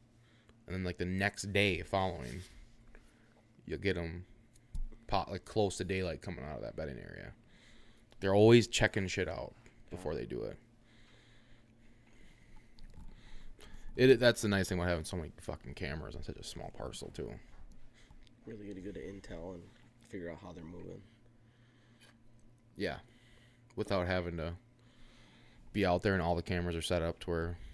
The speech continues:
Speaker 2: Right.
Speaker 1: you just zip by 'em with the f-, U T V and swap cards and move on.
Speaker 2: Yep.
Speaker 1: While it's like, I love how I have daylighting deer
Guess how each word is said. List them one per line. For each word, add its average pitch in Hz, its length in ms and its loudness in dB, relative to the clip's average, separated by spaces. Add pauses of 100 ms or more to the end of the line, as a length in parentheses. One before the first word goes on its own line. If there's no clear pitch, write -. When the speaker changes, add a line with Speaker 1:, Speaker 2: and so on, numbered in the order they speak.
(100)
Speaker 2:
Right. 87 180 -12 (680)
Speaker 1:
you - 80 -18
just 90 140 -6
zip 90 160 2
by 85 160 2
'em 90 60 2
with 85 100 -2
the 90 60 -6
f-, - 280 -14
U 95 140 2
T 92 180 0
V 95 160 2
and 87 280 -2 (880)
swap 90 320 0
cards 98 480 0
and 58 100 -8
move 87 180 -2
on. 90 280 -2 (240)
Speaker 2:
Yep. 104 160 -12 (1600)
Speaker 1:
While 104 440 8
it's - 180 -2
like, 85 300 0 (3000)
I 95 80 -2
love 107 360 8
how 92 260 4 (680)
I 101 80 -2
have 92 220 2 (140)
daylighting 101 500 4
deer 85 420 -2